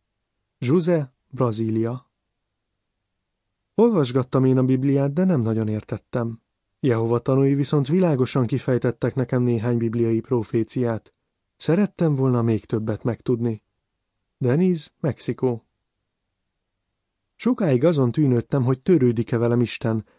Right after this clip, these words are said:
ezért úgy döntöttem, hogy imádkozom a Biblia Istenéhez. Másnap Jehova tanúi kopogtattak az ajtómon, és beleegyeztem, hogy tanulmányozom velük a Bibliát. Anju, Nepál.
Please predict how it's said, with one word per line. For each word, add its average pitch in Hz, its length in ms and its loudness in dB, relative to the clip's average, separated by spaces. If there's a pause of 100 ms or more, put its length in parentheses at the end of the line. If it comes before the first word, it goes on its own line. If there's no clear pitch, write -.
(280)
ezért 156 380 0
úgy 139 160 2
döntöttem, 135 520 0
hogy 143 160 -2
imádkozom 120 580 0
a 113 60 -2
Biblia 117 360 0
Istenéhez. 113 840 -4 (720)
Másnap 131 420 0
Jehova 147 360 2
tanúi 147 380 2
kopogtattak 135 680 -2
az 135 100 0
ajtómon, 131 600 2 (380)
és 190 160 0
beleegyeztem, 131 720 0
hogy 107 160 -4
tanulmányozom 110 800 0
velük 110 240 -2
a 120 60 -2
Bibliát. 113 680 -4 (680)
Anju, 143 480 0 (200)
Nepál. 117 600 -8